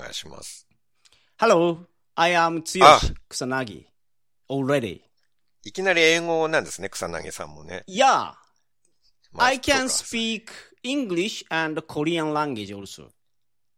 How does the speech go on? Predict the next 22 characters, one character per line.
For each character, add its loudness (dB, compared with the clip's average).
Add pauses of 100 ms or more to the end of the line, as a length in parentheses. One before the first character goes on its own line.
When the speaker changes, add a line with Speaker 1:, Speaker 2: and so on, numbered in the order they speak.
(260)
Speaker 1:
韓 -6
国 -16
語 -4
も 0
喋 4
れ 4
る -2
ん -14
で -16
す -14
か？ 0 (160)
Speaker 2:
う 0
ん 6
ふ 4
ん。 -2 (680)
Speaker 1:
え、 2
じ 0
ゃ 6
あ -4
ち -10
ょ -4
っ -14